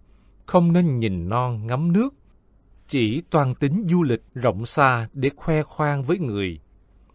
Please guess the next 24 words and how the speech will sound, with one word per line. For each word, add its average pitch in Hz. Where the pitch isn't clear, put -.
Đến 175
đâu 151
thì 117
để 104
hành 107
lý 92
xuống, 170
không 180
được 117
vào 104
thẳng 110
điện 101
Phật -
hay 113
Pháp -
đường, 98
Tăng 147
đường. 95
Phải 165
một 139
người 113
coi 165
hành 110
lý, 156